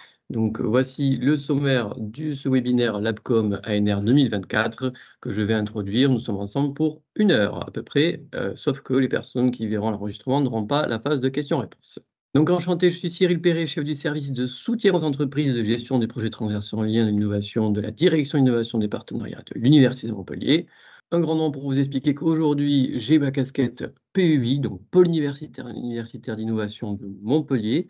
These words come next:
Sachez que le P E I est aujourd'hui une organisation qui rassemble, euh, les seize partenaires de recherche et aussi les partenaires de l'écosystème de l'innovation.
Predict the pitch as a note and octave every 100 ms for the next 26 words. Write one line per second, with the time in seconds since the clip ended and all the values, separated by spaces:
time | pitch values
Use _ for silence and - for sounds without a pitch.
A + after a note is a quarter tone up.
0 | - - _ _ A#2 G2+ C#3 A#2+ A2+ B2
1 | A#2+ C3+ C3 B2+ G#2+ G#2+ A#2+ A2+ A#2 A2+
2 | A#2+ A#2+ A#2 A#2 - B2+ A#2+ - _ -
3 | A2+ G#2+ - G#2 G#2+ A#2+ A#2 G#2+ F2+ -
4 | - G2+ F#2+ G2+ G2+ - C#3 - B2 -
5 | A#2 A2+ G#2+ C3 C#3 - A2+ A#2+ - -
6 | _ _ - D3+ C#3 C#3+ E3 D3+ A#2+ A2
7 | A2 A2+ C#3 C#3 - A#2 B2+ C3+ A#2 B2
8 | A2+ A#2 - D3+ C#3+ C3 C3 B2+ B2+ B2
9 | -